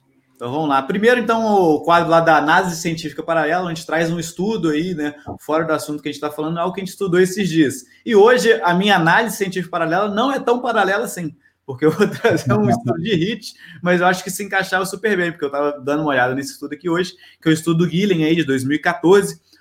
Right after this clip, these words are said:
onde eles viram que trinta minutos por semana, tá?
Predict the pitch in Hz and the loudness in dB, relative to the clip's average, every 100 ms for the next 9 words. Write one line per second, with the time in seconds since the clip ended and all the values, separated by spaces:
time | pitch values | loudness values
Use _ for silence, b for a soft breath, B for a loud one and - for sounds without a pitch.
0 | b 175 185 202 202 160 202 220 180 170 | b -2 2 2 2 0 4 4 2 -2
1 | 165 233 302 294 240 214 196 214 214 196 | -2 0 0 0 0 0 0 -2 -4 -10
2 | 165 190 147 180 208 139 123 131 165 | -6 -4 -4 -4 -4 -4 -2 -4 -4